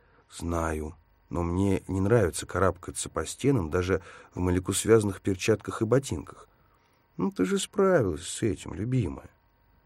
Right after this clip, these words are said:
Ты очень сильная и опытная. Если ты осмелишься добавить для женщины твоих лет, я с тебя живого шкуру спущу, когда выберешься». «У меня и в мыслях этого не было. Слушай, а потянем мы двоих вместо одного?»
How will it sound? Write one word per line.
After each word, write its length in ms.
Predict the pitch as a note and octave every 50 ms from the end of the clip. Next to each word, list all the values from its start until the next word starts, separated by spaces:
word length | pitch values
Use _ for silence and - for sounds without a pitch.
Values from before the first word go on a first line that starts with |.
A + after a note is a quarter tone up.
| _ -
Ты 80 | - -
очень 360 | - - - - - D#2 D2+
сильная 720 | - - - - - D2 D#2 F2+ A2 A#2+ A#2 G#2+ F#2 E2
и 40 | D2+
опытная. 800 | C#2+ C#2 C#2 D2+ F2 F#2 F#2 F#2+ F#2 - - F2+ F2+ F2 E2+ - - - - - - - - - -
Если 320 | F2+ G2 F#2 - - - -
ты 120 | - D#2+
осмелишься 600 | D2+ D2 - - F2 F2 E2 D2+ D2 - - D2
добавить 540 | C#2+ D#2 D2+ - E2 E2 D#2+ D#2+ D2+ - - - - - - -
для 160 | - F2+ E2
женщины 480 | D#2+ D#2 F2+ F#2+ F2+ - - - D#2 D2
твоих 380 | - - D#2+ E2 D2 - -
лет, 280 | F2 F2+ A#2+ E3 - -
я 140 | F2 F2 F2+
с 80 | -
тебя 220 | - - F2 G2+ F#2+
живого 400 | D#2 D2 E2+ F#2 B2+ D#3 D#3 C#3+
шкуру 400 | - - - - A2+ F#2+ D#2 C#2
спущу, 520 | - - - - D#2+ D#2 - - - D2+ C#2+
когда 280 | D2+ D2 D2 D#2+ E2
выберешься». 580 | D#2+ F2 D#2 C#2+ C#2+ C#2 C2+ - - - - - _ - - - - _ _ _ _ _ _
«У 40 | -
меня 240 | C#3 C#3+ E3+ G3+ A3+
и 40 | A3
в 120 | G3 G3+
мыслях 440 | A3 B3+ B3 - - - G#3+ - -
этого 180 | C3 - F#2+ E2+
не 200 | D#2+ D2 C2+ C2
было. 180 | B1+ C#2+ C#2 -
Слушай, 460 | - - - - - - - - - _ _ _ _ _ _ _ _ _ _ _ _ _ _ _ _ _ _ _ _ _
а 300 | - F2 F2+ F2 E2+ E2+
потянем 600 | - - E2 - - - F#3 G3+ F#3 F3+ D#3+ C#3
мы 280 | B2 A2 G#2 G#2 G#2 G2
двоих 600 | F#2 E2+ F2 G2+ A2+ A#2+ A2+ G2+ F2+ - - -
вместо 360 | D#2 D#2 C#2+ - - - -
одного?» 520 | - - D2+ D2 D2 D2 D2 C#2+ C#2+ -